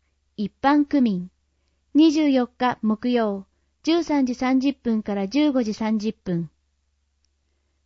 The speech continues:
栄養相談、一般区民。十四日月曜、二十八日月曜、九時から十五時三十分。結核定期健康診断、無料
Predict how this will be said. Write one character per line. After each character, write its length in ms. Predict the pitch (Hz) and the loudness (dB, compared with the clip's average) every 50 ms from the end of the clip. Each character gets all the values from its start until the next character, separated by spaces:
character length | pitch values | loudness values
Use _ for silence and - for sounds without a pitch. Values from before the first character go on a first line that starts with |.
| _ _ | _ _
栄 240 | - 226 285 320 339 | 2 4 4 4 4
養 220 | 339 339 349 349 330 | 2 2 2 0 -2
相 260 | - 349 330 302 277 | 0 0 0 0 2
談、 320 | 226 226 202 190 185 180 - _ _ _ _ _ _ | 0 -2 -4 -4 -8 -10 -12 _ _ _ _ _ _
一 160 | - 226 214 _ _ - | -10 -10 -10 _ _ 0
般 220 | 277 294 302 294 | 2 2 2 2
区 160 | 285 320 294 | 2 2 2
民。 320 | 254 226 196 180 180 185 - _ _ _ _ _ _ _ _ _ _ - | 2 2 0 -2 -6 -10 -16 _ _ _ _ _ _ _ _ _ _ -8
十 240 | 262 247 311 330 330 | -2 0 2 4 4
四 180 | 302 285 254 247 | 4 2 2 -2
日 320 | _ - - 226 220 226 - | _ -8 -6 -6 -6 -6 -6
月 280 | - 202 196 - 233 | -6 -6 -4 -4 -4
曜、 360 | 240 247 240 220 202 185 190 - _ _ _ _ _ - | -2 -2 0 0 -2 -4 -6 -10 _ _ _ _ _ 0
二 180 | - 294 320 285 | 2 4 4 4
十 160 | 320 320 302 | 2 0 0
八 280 | 262 262 240 - 240 | -2 -4 -6 -4 -2
日 420 | 226 233 226 - - 214 208 - - - | -2 -2 -2 -4 -6 -8 -8 -8 -8 -6
月 280 | 208 202 196 - 226 | -6 -6 -4 -4 -4
曜、 340 | 233 226 220 202 190 185 185 _ _ _ _ _ _ | -2 -2 -2 -2 -4 -6 -10 _ _ _ _ _ _
九 140 | - 320 320 | -2 -2 -2
時 120 | 277 330 302 | -2 -2 -2
か 120 | 294 285 | -2 0
ら 140 | 262 247 226 | 0 0 0
十 220 | 220 277 285 285 | 0 0 0 2
五 120 | 254 254 226 | 2 0 -2
時 100 | 208 202 | -4 -6
三 260 | - 220 220 247 247 | -4 -2 0 0 0
十 120 | 240 254 | -2 -4
分。 420 | 240 _ - - 180 170 175 156 - _ _ _ _ _ _ _ _ _ _ _ _ _ _ _ _ _ _ _ _ _ _ _ _ _ _ _ | -8 _ -8 -6 -4 -4 -4 -6 -12 _ _ _ _ _ _ _ _ _ _ _ _ _ _ _ _ _ _ _ _ _ _ _ _ _ _ _
結 220 | - 262 247 247 _ | 0 0 0 0 _
核 380 | - 294 285 - - 277 277 - | -2 -2 -2 0 0 -2 -2 -2
定 300 | - - 285 302 330 294 | -2 -2 0 0 0 -2
期 120 | 330 302 | -4 -4
健 240 | - 339 330 311 294 | 0 2 2 2 2
康 220 | - 311 311 311 | 2 2 0 0
診 280 | 294 - 294 277 254 226 | 0 2 2 4 4 2
断、 260 | 208 196 180 165 156 _ _ _ _ _ _ _ _ _ _ _ - | 0 -2 -6 -8 -10 _ _ _ _ _ _ _ _ _ _ _ -2
無 140 | 226 226 240 | 0 2 2
料 460 | 233 269 262 262 254 240 247 240 240 | 4 4 4 4 2 0 -2 -6 -8